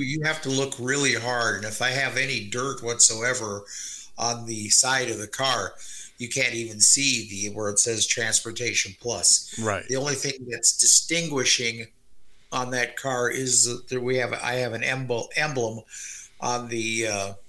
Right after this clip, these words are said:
Speaker 1: lower right-hand part of the, uh,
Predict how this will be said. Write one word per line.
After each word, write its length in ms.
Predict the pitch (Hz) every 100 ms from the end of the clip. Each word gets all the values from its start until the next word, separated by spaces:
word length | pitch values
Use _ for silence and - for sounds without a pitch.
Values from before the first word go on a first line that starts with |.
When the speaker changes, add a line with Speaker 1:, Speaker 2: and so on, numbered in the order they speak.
| - - -
Speaker 1:
lower 420 | 131 135 123 113
right-hand 680 | 117 123 123 123 123 104 104
part 260 | 120 104
of 200 | 101 104
the, 360 | 107 104 104 101
uh, 120 | 50